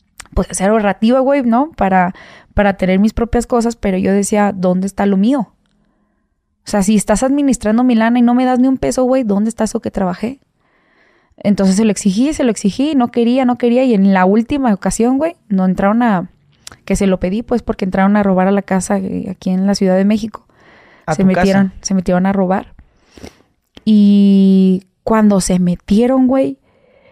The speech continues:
Speaker 1: vi que se habían robado como cosas muy específicas. O sea, mis cámaras, mi computadora, mi ropa de boutique, unas bolsas,
Speaker 2: Sí.
Speaker 1: ¿sabes? Entonces
Speaker 2: Un,
Speaker 1: dije,
Speaker 2: un,
Speaker 1: "No
Speaker 2: un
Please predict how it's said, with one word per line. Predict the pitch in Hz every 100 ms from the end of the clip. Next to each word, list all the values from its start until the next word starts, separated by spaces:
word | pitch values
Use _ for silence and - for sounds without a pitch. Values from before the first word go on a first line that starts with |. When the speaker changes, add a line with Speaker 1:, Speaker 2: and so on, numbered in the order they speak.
| _
Speaker 1:
vi | 185 214
que | 208 262
se | 254
habían | 208 208 220
robado | 247 254 269
como | - 202 185
cosas | 208 208 240
muy | 226 233
específicas. | 247 - 180 190 - - - - _
O | - 180
sea, | - 180 185 - _ _ -
mis | 196 190
cámaras, | - 226 254 302 339 370 349 - _ _ - _
mi | 214
computadora, | 196 196 185 185 175 175 233 269 285 294 285 _ _ _ _ _
mi | 208 220 214 214 208 208 202 185
ropa | 185 220
de | 226
boutique, | 185 180 208 233 254 262 - - - _
unas | 190 190 214 185
bolsas, | 185 220 240 - 254 254 247 _
Speaker 2:
Sí. | 175 139 - - -
Speaker 1:
¿sabes? | - 214 254 254
Entonces | 208 196
Speaker 2:
Un, | 202
Speaker 1:
dije, | 180 185
Speaker 2:
un, |
Speaker 1:
"No |
Speaker 2:
un | 170